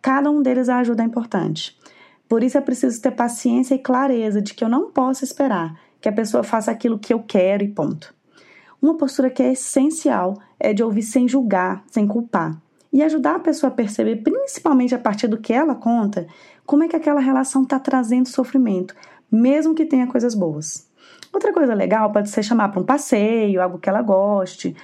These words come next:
ajudar ela a lembrar das próprias qualidades, das próprias capacidades. Tudo isso ajuda a lembrar a alegria da vida,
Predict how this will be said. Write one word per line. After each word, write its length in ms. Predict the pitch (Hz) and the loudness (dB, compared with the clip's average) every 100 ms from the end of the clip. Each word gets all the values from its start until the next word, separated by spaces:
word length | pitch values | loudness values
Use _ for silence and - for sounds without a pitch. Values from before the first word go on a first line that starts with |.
| - - | -20 -6
ajudar 560 | - 240 233 214 262 240 | -2 0 2 2 2 0
ela 360 | 226 233 202 196 | 0 0 0 0
a 20 | |
lembrar 400 | 214 208 202 226 | 0 0 0 0
das 220 | 247 - | -2 -4
próprias 440 | - 214 233 208 | -2 -2 -2 -6
qualidades, 600 | - 208 196 175 185 190 | -2 -2 0 -2 -2 -2
das 180 | 180 196 | -4 -6
próprias 460 | - 214 226 196 - | -2 -2 -2 -8 -6
capacidades. 840 | 190 180 - - 151 160 - - _ _ - _ - | -8 -6 -8 -6 -6 -8 -12 -16 _ _ -20 _ -2
Tudo 220 | 285 240 | 0 2
isso 200 | 285 277 | 0 0
ajuda 360 | 262 240 254 254 | 0 2 0 2
a 40 | |
lembrar 300 | 254 247 240 | 2 2 2
a 40 | |
alegria 420 | 247 262 220 254 247 | 2 0 2 2 2
da 120 | 269 | 0
vida, 480 | 240 226 175 165 | 0 -2 -2 -4